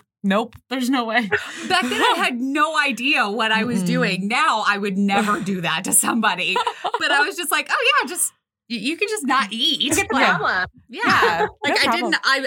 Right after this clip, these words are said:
Speaker 2: I don't think I pushed or anything,
Speaker 1: No,
Speaker 2: but
Speaker 1: you
Speaker 2: I was
Speaker 1: didn't.
Speaker 2: just like, I didn't understand the whole process of that. And
Speaker 1: Mm-hmm.
Speaker 2: I was kind of not very sensitive to that.
Speaker 1: No,
Speaker 2: So
Speaker 1: that's okay. You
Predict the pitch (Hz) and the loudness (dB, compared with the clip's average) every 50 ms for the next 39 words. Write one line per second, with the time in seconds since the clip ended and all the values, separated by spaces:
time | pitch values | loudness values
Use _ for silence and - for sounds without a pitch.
0 | - - 269 277 302 330 311 277 349 - 254 214 202 202 - 262 320 427 - - | -4 -4 -2 -2 -2 -2 -2 -4 -6 -4 -4 -4 -4 -6 -8 -6 -6 -6 -6 -4
1 | - 240 208 196 190 190 214 214 214 202 208 196 170 170 170 175 - 165 156 147 | -4 -2 -2 0 -2 -2 -2 -2 -2 0 2 2 2 2 2 0 0 0 -2 -2
2 | 139 - - 233 208 190 190 185 - - _ _ _ _ _ _ _ _ _ - | -4 -4 -2 -2 -2 -2 -2 -6 -8 -20 _ _ _ _ _ _ _ _ _ -4
3 | 170 170 185 180 170 - 143 190 196 214 214 - 247 226 226 226 226 247 233 269 | -4 -2 -2 -4 -4 -2 -2 -2 -2 -2 -4 -2 -2 -2 -2 -2 -2 -4 -4 -2
4 | 277 269 262 269 269 277 269 - 349 311 311 330 - 233 226 - 254 214 226 220 | -2 -2 0 0 -2 -2 -2 -4 -4 -2 -2 -2 -2 -2 -2 -2 -2 -2 -2 0
5 | 220 233 294 302 - - 214 208 208 208 233 226 214 233 202 208 214 214 226 214 | 0 0 0 0 0 0 0 2 2 0 0 0 0 0 0 0 0 -2 -4 -6
6 | 208 - 254 233 233 247 254 254 240 - _ _ - - - - _ _ _ _ | -6 -6 -6 -4 -4 -4 -4 -4 -6 -8 _ _ -20 -20 -20 -20 _ _ _ _
7 | _ - 208 214 214 208 - 214 208 208 220 247 - 190 175 170 196 160 160 160 | _ -8 -4 -2 -2 -2 -2 -2 -2 0 -2 -2 -2 -4 -4 -4 -4 -4 -6 -6
8 | - - 214 202 226 226 254 285 339 466 - 320 269 240 196 185 185 269 285 330 | -6 -6 -4 -4 -2 -2 0 0 2 2 2 0 0 0 0 0 0 0 -2 -2
9 | 339 - 294 320 339 403 403 | -2 -2 -2 -2 0 -2 -2